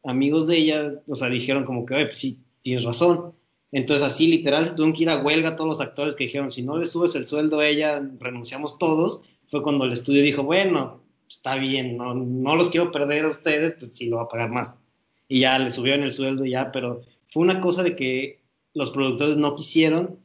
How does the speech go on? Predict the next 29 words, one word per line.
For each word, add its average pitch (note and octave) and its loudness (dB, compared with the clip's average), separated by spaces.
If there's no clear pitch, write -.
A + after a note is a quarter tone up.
hasta B2+ -2
que C3 -2
hubo D#3 2
presión C#3 0
externa, C#3+ 0
así B2+ -6
como B2+ -8
que - -6
los B2 -4
demás C3+ -2
dijeron, C#3 -6
"Oye, C#3 0
pues - -8
sí, B2+ -6
tienes B2+ -4
razón, C3+ 0
hazlo", C#3+ 2
pues C3 -2
ya B2+ 2
sintieron D3+ 2
la F3+ 2
presión C#3 -4
tan D#3+ 0
fuerte D#3+ -2
que - -6
dijeron, B2+ -6
"Bueno, C3 -6
está B2 -14
bien", C3 -4